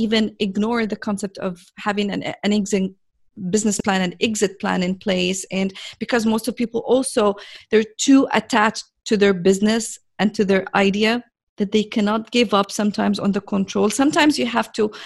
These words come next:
understand that maybe now at this stage of growth,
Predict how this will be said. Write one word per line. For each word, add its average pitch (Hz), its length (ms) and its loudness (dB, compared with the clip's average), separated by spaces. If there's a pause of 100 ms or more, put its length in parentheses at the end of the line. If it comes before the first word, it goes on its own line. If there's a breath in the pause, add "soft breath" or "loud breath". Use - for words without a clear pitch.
(220 loud breath)
understand 220 500 4
that - 220 0 (480)
maybe 220 420 4
now 226 460 6
at 196 180 0
this 214 140 0
stage 208 340 2
of 190 180 -4
growth, 196 360 0